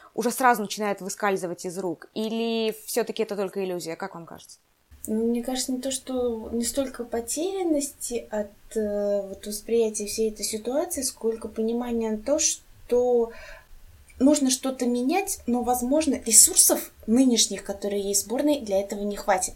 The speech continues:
Speaker 2: И, э, вот, вот это вот, кажется, состояние осознания того, что в какой-то момент может вот не хватить того, что они там, с кого они привезли на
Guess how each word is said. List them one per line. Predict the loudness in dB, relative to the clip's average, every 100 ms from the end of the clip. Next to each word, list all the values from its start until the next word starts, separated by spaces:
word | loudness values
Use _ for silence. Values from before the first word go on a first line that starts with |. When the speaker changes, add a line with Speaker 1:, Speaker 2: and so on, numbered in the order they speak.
| -10
Speaker 2:
И, | -6 -2 2 2 -2 -10 -14 -16 -12
э, | -2 0 0 -4
вот, | -8 -10
вот | -8 -4
это | -4 -4
вот, | -8 -8 -18
кажется, | -4 0 4 6
состояние | 6 4 0 2
осознания | 0 0 0 0 0
того, | -2 0 0
что | 0
в | -4
какой-то | -6 -6 -4 -2
момент | -4 0 0 0 0
может | 2 2 0 -4 -8
вот | -8 -2
не | -2
хватить | 0 -2 0 0 -2
того, | -6 -2 2
что | 2 0 -4
они | 0 0 0
там, | -4 -10
с |
кого | -8 -4 0
они | 0 0
привезли | -2 0 0 0
на | -2 -2 -4 -6